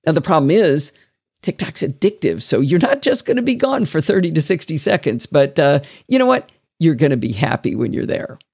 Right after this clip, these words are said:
Another one I follow is a woman named Emily Hess. She has these itty-bitty jumping spiders, and she records video of, of them with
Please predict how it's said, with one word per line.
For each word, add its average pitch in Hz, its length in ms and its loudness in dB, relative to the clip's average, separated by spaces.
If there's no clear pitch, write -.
Another 359 260 4
one 330 160 2
I 202 80 4
follow 156 300 2
is 151 120 2
a 160 40 2
woman 226 300 2
named 151 240 0
Emily 202 380 2
Hess. - 500 -4
She - 180 -2
has 202 100 2
these 208 220 -4
itty-bitty 294 880 0
jumping 208 540 0
spiders, - 760 -2
and 202 100 2
she 240 140 2
records 269 540 0
video 220 440 2
of, 147 220 0
of 151 320 2
them 147 440 0
with 165 360 2